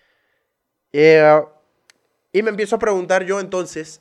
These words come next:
si valió la pena realmente el cambio por Anthony Davis en su momento, que se hizo por todo el futuro de los Lakers, lo recordamos. Brandon Ingram, Josh Hart, Lonzo Ball,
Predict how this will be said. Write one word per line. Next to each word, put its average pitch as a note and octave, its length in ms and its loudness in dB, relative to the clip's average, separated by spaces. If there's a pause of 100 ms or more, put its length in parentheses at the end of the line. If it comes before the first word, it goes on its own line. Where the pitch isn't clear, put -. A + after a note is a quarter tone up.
si - 400 -14
valió C3+ 400 0
la D3+ 200 4
pena C3+ 300 -4
realmente A#2+ 560 -6
el A#2 140 -10
cambio A2+ 280 -8
por G2+ 180 -10
Anthony G#2 340 -14
Davis A2+ 480 -8
en A2+ 140 -14
su - 120 -20
momento, A#2+ 460 -4
que G#2+ 100 -14
se A2 140 -10
hizo A#2+ 240 -12
por A2 160 -14
todo D3+ 260 6
el D3+ 60 6
futuro C#3 320 -2
de C3 80 2
los B2+ 100 0
Lakers, B2+ 320 -2
lo B2 80 -8
recordamos. A2+ 560 -12 (380)
Brandon B2+ 400 -2
Ingram, C3+ 420 -6
Josh A#2 260 -8
Hart, C3+ 360 -6 (100)
Lonzo A#2+ 480 -10
Ball, C3+ 400 -4